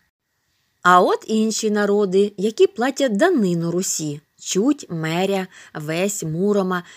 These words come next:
Черемиси, Мордва, Перм, Печора, Ям, Литва,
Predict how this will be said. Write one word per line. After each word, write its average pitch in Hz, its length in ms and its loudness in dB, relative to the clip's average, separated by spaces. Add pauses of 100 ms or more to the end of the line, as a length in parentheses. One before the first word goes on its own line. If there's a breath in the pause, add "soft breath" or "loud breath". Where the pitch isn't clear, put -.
(120)
Черемиси, 202 720 -2
Мордва, 151 680 -2 (200)
Перм, 190 380 -2 (260 soft breath)
Печора, 185 720 -2
Ям, 170 520 -4
Литва, 196 580 -4